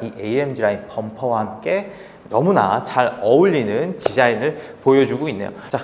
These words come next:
그리고 제가 확실히 딱 차체를 보니까요, 에이엠지 서스펜션을 적용하다 보니까 제가 저번 영상에서도 말씀드렸죠, 차체 전고가 딱 낮은 걸 확인하실 수 있고요.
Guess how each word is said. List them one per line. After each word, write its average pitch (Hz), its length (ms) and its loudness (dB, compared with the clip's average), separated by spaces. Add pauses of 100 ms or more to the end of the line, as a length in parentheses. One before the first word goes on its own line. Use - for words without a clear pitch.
그리고 226 340 4
제가 185 280 4
확실히 233 800 0
딱 226 260 4
차체를 262 520 0
보니까요, 123 580 -2 (160)
에이엠지 202 400 0
서스펜션을 165 720 -2
적용하다 135 500 2
보니까 95 400 -6
제가 120 240 0
저번 139 300 2
영상에서도 127 420 0
말씀드렸죠, 107 680 -2 (240)
차체 240 360 2
전고가 127 580 2
딱 - 240 -4
낮은 143 340 2
걸 156 260 6
확인하실 208 440 -2
수 - 140 -8
있고요. 190 420 2